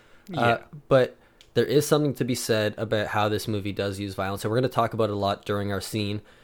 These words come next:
Speaker 2: But
Speaker 1: Mm-hmm.
Speaker 2: Cronenberg has a way of using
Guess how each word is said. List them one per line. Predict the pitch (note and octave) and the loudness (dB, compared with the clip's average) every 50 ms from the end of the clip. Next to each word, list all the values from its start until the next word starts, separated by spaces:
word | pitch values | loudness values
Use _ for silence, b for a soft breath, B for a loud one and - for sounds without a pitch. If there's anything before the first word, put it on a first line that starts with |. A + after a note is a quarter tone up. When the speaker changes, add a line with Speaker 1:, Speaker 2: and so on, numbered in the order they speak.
| b b b b b b b b | b b b b b b b b
Speaker 2:
But | - B2+ A#2+ G#2 | 4 6 6 4
Speaker 1:
Mm-hmm. | G2+ - - | 2 2 4
Speaker 2:
Cronenberg | C#3+ D#3 F#3+ A3 G3+ F#3 F3 D3 B2 | 4 6 4 4 4 2 2 4 4
has | C3+ C#3 B2+ B2 | 4 4 4 4
a | A#2+ | 2
way | A2+ A#2 A2+ A2+ A2+ A2+ A2+ | 4 4 4 6 4 2 2
of | - A#2 A2 G#2 | 0 -2 -4 -2
using | G#2+ A2 A#2 A#2+ G#2+ A#2 A2+ A2 G#2+ A2 G#2 | 0 0 2 2 4 4 2 2 2 0 -4